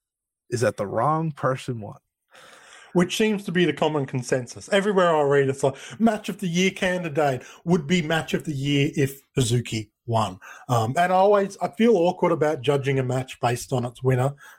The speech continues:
Speaker 2: um, because that's
Speaker 1: Yeah.
Speaker 2: not really judging the match. It's judging personal preferences. But as someone who watched Mayu Iwatani versus Kairi,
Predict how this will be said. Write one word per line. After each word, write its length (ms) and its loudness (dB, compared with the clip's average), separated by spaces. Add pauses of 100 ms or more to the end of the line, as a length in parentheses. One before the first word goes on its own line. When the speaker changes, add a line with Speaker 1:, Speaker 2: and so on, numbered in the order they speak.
Speaker 2:
um, 280 2
because 280 0
that's 380 -2
Speaker 1:
Yeah. 60 -2
Speaker 2:
not 180 -2
really 340 0
judging 540 -4
the 60 -8
match. 520 -4 (280)
It's 200 -4
judging 800 -2
personal 440 0
preferences. 680 -2 (360)
But 120 4
as 140 0
someone 240 2
who 160 0
watched 260 0
Mayu 320 0
Iwatani 300 -4
versus 280 -6
Kairi, 520 0